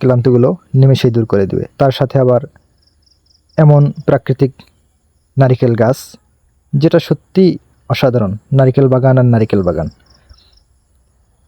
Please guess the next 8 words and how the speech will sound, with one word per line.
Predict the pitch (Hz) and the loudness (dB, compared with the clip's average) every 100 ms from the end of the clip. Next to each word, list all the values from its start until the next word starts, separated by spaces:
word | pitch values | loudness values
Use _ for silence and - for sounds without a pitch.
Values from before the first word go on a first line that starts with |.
| _ _ _ _ _ _ _ _ _ _ | _ _ _ _ _ _ _ _ _ _
এখানে | - 160 165 | -2 0 2
যদি | 165 160 | 2 2
আপনি | - 156 151 196 _ _ _ _ | 2 2 2 -2 _ _ _ _
পাঁচ | 147 - | -4 0
মিনিট | 151 151 139 | 0 2 0
থাকেন, | 127 151 185 - 156 | 0 -2 -2 -6 -4
আপনার | - 147 147 | 0 0 0
ক্লান্তি | - 139 135 156 | -2 0 2 0